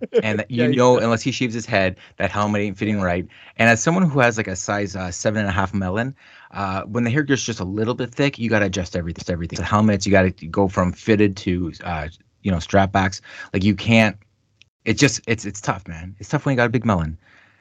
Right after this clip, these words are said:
Speaker 2: and Willie might have the biggest.
Speaker 1: Yeah, <laughs> with that flow. This is the
Speaker 2: Yeah,
Speaker 1: hard-hitting
Speaker 2: but
Speaker 1: stats you're gonna get, people.
Speaker 2: <laughs>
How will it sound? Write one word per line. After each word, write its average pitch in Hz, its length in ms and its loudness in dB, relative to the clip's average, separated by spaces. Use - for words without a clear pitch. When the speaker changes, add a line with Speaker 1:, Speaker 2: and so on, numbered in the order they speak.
Speaker 2:
and 117 140 2
Willie 139 160 4
might 131 120 2
have 123 100 -4
the 113 80 -6
biggest. 87 380 -4
Speaker 1:
Yeah, 120 240 -10
<laughs> - 100 -14
with 151 140 -8
that 110 180 -10
flow. 98 380 -14
This 156 140 2
is 110 60 -4
the 131 60 6
Speaker 2:
Yeah, 156 80 8
Speaker 1:
hard-hitting 135 320 2
Speaker 2:
but 131 160 4
Speaker 1:
stats 117 420 -6
you're 117 80 -6
gonna 120 160 -6
get, 104 180 -8
people. 92 360 -16
Speaker 2:
<laughs> - 60 -8